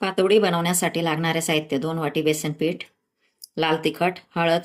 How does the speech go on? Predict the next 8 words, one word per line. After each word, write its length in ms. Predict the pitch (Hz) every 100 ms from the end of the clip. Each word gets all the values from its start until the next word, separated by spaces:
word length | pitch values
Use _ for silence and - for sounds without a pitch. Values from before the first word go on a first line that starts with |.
| -
चवीनुसार 540 | - 165 160 160 160 156
मीठ, 260 | 156 175
थोडीशी 360 | - 156 147 170
कोथिंबीर. 480 | 180 175 156 127 113 - - -
भाजी 280 | 160 170 156
बनवण्यासाठी 640 | 175 160 165 160 160 156
लागणारे 380 | 151 147 151 151
साहित्य: 440 | 151 147 147 -